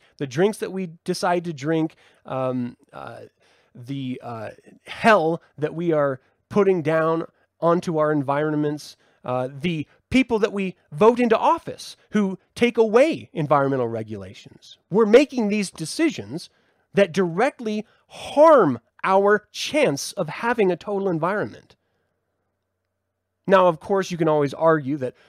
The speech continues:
well, that's just a pentagonal revisionism idea that, you know,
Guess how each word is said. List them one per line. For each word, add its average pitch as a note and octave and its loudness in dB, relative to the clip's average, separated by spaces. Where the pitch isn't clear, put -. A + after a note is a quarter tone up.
well, G#3 6
that's G#3+ 2
just F#3+ 0
a F3+ -2
pentagonal F3+ -2
revisionism D#3+ -2
idea D3 2
that, B2+ -8
you A#3+ 0
know, B3+ 4